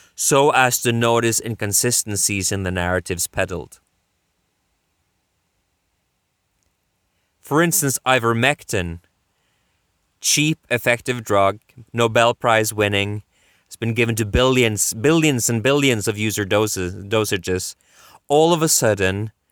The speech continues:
from the so-called rational people, was now a dangerous horse dewormer that needed to be pulled from the market, and now doctors who are prescribing it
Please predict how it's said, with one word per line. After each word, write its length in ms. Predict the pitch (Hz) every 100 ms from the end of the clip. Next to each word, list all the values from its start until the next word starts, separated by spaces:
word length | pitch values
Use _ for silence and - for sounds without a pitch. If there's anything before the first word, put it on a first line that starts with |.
| _ _ _
from 240 | 123 113
the 80 | 110
so-called 760 | - 151 156 - 117 117 113
rational 560 | 104 117 127 135 127 120
people, 640 | - 107 104 95 90 107 _ _ _ _ _ _ _
was 500 | 123 139 131 113 - - _ -
now 320 | 131 143 123
a 220 | 123 117 104 -
dangerous 960 | 147 147 160 156 139 139 143 143 - - _ _ _
horse 580 | - 165 165 156 - -
dewormer 1040 | 117 113 110 107 107 107 104 104 107 107 - - -
that 220 | 110 117
needed 340 | 131 143 135
to 80 | 117
be 140 | 101 113
pulled 420 | - 143 147 139
from 240 | 131 110
the 80 | 98
market, 640 | 101 104 117 - 113 -
and 220 | - 110 113
now 400 | 139 160 151 113
doctors 560 | 113 131 - 131 123
who 60 | 120
are 100 | 101
prescribing 680 | 98 90 - 113 120 123
it 240 | 139 156